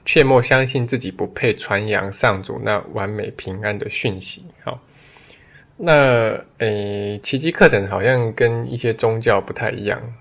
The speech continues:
的地方，其中之一是说，他不太会去讲说根器的问题啊，上根利器还是下根器哈，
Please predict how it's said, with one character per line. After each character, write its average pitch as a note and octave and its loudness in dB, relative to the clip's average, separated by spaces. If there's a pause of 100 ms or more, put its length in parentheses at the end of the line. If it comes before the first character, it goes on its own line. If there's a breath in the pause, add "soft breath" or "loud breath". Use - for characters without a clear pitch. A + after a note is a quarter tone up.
(260)
的 A2 -2
地 G#2+ -6
方， G2+ -4
其 - -10
中 A#2 0
之 A#2 -6
一 A2+ -4
是 A2+ -6
说， G#2+ 0 (680 soft breath)
他 F#3 4
不 D3 2
太 C#3+ 8
会 C#3 8
去 C3+ 0
讲 - 2
说 A2+ -4
根 B2+ 4
器 B2+ -4
的 G2+ -2
问 G2+ -2
题 - -16
啊， A#2+ -14
上 A2 -2
根 G#2+ -4
利 G#2+ -8
器 G2+ -12
还 G#2 -10
是 G#2 -10
下 G2+ 0
根 G2+ -8
器 - -12
哈， - -16